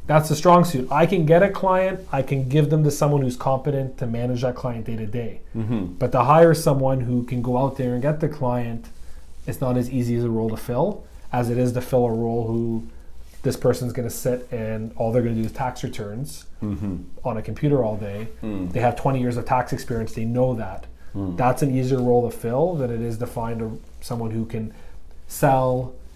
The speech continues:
Speaker 1: and knows finance and kinda can answer those questions.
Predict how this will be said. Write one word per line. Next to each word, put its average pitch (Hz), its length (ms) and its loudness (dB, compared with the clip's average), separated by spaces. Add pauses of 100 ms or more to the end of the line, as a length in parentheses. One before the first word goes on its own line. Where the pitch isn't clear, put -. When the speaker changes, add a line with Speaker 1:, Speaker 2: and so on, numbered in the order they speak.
(160)
Speaker 1:
and 113 280 -4 (160)
knows 123 280 2
finance 123 840 0
and 107 500 -6 (400)
kinda 117 180 0
can 117 140 -2
answer 127 280 0
those 123 160 0
questions. 117 920 -2